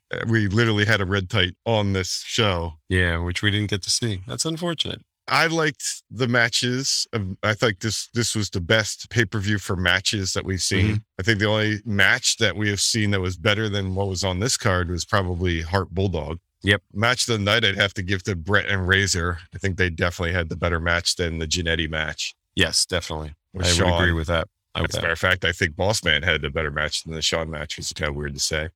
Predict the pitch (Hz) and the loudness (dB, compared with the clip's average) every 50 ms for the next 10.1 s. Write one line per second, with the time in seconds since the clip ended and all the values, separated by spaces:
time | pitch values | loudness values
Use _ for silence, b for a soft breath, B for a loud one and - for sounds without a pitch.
0 | _ _ - 202 - - 196 202 233 254 233 254 233 202 180 185 180 175 165 160 | _ _ -8 -6 -4 0 2 2 2 2 2 0 2 2 4 4 4 4 2 0
1 | 147 156 156 156 147 - - - 151 147 135 123 120 117 113 107 110 104 - - | 2 2 0 2 2 2 2 4 4 4 4 4 4 4 4 4 2 0 -2 -2
2 | - - - - 120 110 107 104 87 101 98 98 - - 95 92 - - - 92 | -2 0 2 2 2 2 2 0 0 0 0 0 0 0 0 0 0 0 0 2
3 | 90 87 87 82 82 82 90 107 107 104 151 156 135 120 113 - 120 120 117 110 | 2 2 2 2 0 2 2 2 2 4 2 0 0 -2 -2 0 2 4 4 4
4 | 104 104 104 98 98 95 95 98 95 92 90 - 113 101 92 87 85 87 - 92 | 4 4 4 2 2 0 0 0 0 -2 -2 0 0 -2 -2 -2 -6 -4 -4 -4
5 | 87 - 107 95 90 - 104 95 95 92 90 90 87 87 - - 90 85 80 - | -2 -2 -2 -2 0 0 0 0 0 0 2 2 2 2 0 -2 -2 -4 -6 -4
6 | 92 90 - - 85 82 - 92 80 85 82 85 82 80 - 92 87 85 82 78 | -2 0 0 0 0 -2 -6 -4 -2 -2 0 -2 -2 -4 -2 -2 -2 -2 -4 -6
7 | 80 71 69 - - 90 85 82 113 107 113 110 104 101 101 101 101 - 117 95 | -8 -10 -10 -6 -2 0 0 2 4 4 4 4 4 4 2 0 0 -2 -2 0
8 | 110 110 107 104 92 76 101 101 92 101 101 90 98 95 92 85 90 87 90 90 | 0 0 0 0 0 0 -2 0 0 0 0 0 0 0 0 0 0 2 2 2
9 | 85 82 85 90 92 87 82 80 78 76 80 78 - - - 80 80 78 76 76 | 2 2 2 2 2 2 2 2 0 0 -2 -4 -6 -6 -4 -4 -2 -2 -2 -4
10 | 76 - | -6 -6